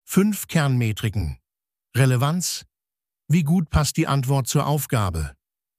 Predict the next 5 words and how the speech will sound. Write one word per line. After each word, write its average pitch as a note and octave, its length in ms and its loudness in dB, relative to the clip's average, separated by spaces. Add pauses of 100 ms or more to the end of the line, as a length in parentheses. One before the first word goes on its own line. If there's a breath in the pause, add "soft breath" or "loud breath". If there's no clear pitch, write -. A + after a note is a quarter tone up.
(160)
Vollständigkeit. A2+ 1120 0 (640)
Werden F3 280 2
alle D3+ 260 0
Aspekte - 520 -2
abgedeckt? C#3 580 -2